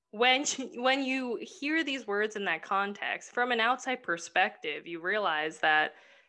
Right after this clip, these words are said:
it's not that I'm not necessarily passionate. It's not that I don't belong here. It's just that this culture's definition of what is belonging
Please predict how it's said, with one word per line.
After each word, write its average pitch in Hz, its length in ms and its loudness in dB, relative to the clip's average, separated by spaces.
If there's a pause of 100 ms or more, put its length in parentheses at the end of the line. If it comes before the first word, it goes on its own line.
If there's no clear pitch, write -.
(160)
it's 359 120 0
not 415 160 4
that 262 340 4 (360)
I'm 226 140 2
not 175 300 4 (260)
necessarily 180 320 0
passionate. 233 480 2
It's 156 120 -6
not 254 100 4
that 294 100 2
I 208 80 4
don't 165 160 0
belong 180 420 2
here. 156 240 -2
It's 160 160 -2
just 240 140 -6
that 247 160 -2
this - 240 -6 (340)
culture's 226 720 2
definition 185 960 0
of 160 180 -4
what 180 200 4
is 180 160 -2
belonging 170 920 2